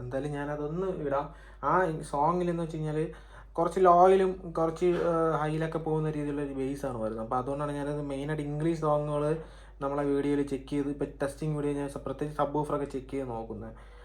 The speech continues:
അപ്പോൾ അതിന് പ്രധാന കാര്യം നമ്മൾ മലയാളം പാട്ടുകളിൽ അതുണ്ടോ എന്ന് ചോദിച്ചാൽ ഉണ്ട്, പക്ഷേ അത് വളരെ ചില ചുരുക്കം പാട്ടുകളാണ്. ഇംഗ്ലീഷ് സോങ് ആകുമ്പോൾ, ഏഹ്, ബേസ്, ഏഹ്, വളരെ ലോയിലും കുറച്ച് ഹൈയിലൊക്കെ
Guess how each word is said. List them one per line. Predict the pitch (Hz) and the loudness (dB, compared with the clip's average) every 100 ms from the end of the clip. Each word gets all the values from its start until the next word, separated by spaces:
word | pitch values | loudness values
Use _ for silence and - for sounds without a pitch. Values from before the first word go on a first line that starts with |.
| - - | -18 -6
അപ്പോൾ | 113 127 127 | -4 -2 -2
അതിന് | 135 151 | -2 -2
പ്രധാന | - 165 190 | 0 2 6
കാര്യം | 180 160 | 4 4
നമ്മൾ | 160 156 | 2 4
മലയാളം | 147 156 165 160 | 6 6 6 4
പാട്ടുകളിൽ | 165 165 160 160 | 4 4 2 4
അതുണ്ടോ | 156 151 151 | 4 2 0
എന്ന് | 170 | -2
ചോദിച്ചാൽ | 170 165 156 | -2 -4 -4
ഉണ്ട്, | 147 170 170 | -2 -2 -2
പക്ഷേ | 147 156 | -2 0
അത് | 147 156 - 156 | -2 -4 -8 -4
വളരെ | 131 151 156 | 0 0 0
ചില | 156 151 156 | 0 0 -2
ചുരുക്കം | 147 151 170 151 | -4 -6 -4 -2
പാട്ടുകളാണ്. | 139 139 131 127 127 | -2 -2 -4 -6 -4
ഇംഗ്ലീഷ് | 147 160 | -4 -2
സോങ് | 156 147 147 | -2 -2 -2
ആകുമ്പോൾ, | 143 156 156 - - - - | -2 -4 -4 -14 -20 -16 -8
ഏഹ്, | 143 139 | -4 0
ബേസ്, | 143 156 165 165 156 - | 0 0 0 0 0 -2
ഏഹ്, | 139 135 143 - | -4 -4 -6 -4
വളരെ | 123 143 160 | -4 -2 2
ലോയിലും | 143 143 143 147 151 156 | 4 4 4 0 -4 -6
കുറച്ച് | 139 127 131 139 | -6 -4 -2 -2
ഹൈയിലൊക്കെ | 135 139 143 | -2 -2 -2